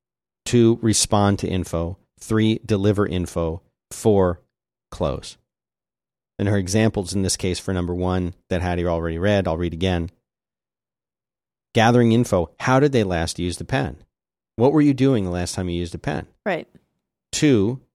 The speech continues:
Speaker 1: responding is emphasizing the importance of the activity they last used. Oh, yeah, that's a good use for that pen.
Speaker 2: Mm-hmm.
Speaker 1: Deliver the info.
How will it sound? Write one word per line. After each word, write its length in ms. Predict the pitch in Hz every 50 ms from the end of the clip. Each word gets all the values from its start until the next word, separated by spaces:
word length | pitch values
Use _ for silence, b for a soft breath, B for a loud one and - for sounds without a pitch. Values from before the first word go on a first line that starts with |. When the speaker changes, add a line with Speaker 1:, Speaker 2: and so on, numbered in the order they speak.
| _ _ -
Speaker 1:
responding 600 | - 98 - - - 104 107 104 104 95 95 87
is 340 | - 95 92 92 - - -
emphasizing 480 | 113 113 110 139 123 - 127 117 - 127
the 40 | 110
importance 360 | 104 - - 113 104 117 -
of 60 | 117 101
the 80 | 107
activity 480 | 101 101 - - - 156 151 104 87 82
they 120 | 82 82
last 260 | 78 78 78 - -
used. 100 | 85 90
Oh, 200 | - 175 160 131
yeah, 300 | 117 90 92 110 - - - _ _ _
that's 240 | - 80 82 87 -
a 60 | 98
good 200 | 87 - 101 98 95
use 160 | 107 120 -
for 140 | - - 80
that 200 | 73 67 - _
pen. 260 | - 82 69 64 - - _ -
Speaker 2:
Mm-hmm. 260 | 226 175 220 254 254 214 _ _ _ _ _ _ _ _ _ _ _ _ _ _ _ _ _ _ _ _ _ _ -
Speaker 1:
Deliver 340 | - 110 107 113 113 113 131
the 140 | 120 117 110
info. 480 | 107 104 - - 101 98 107 117 147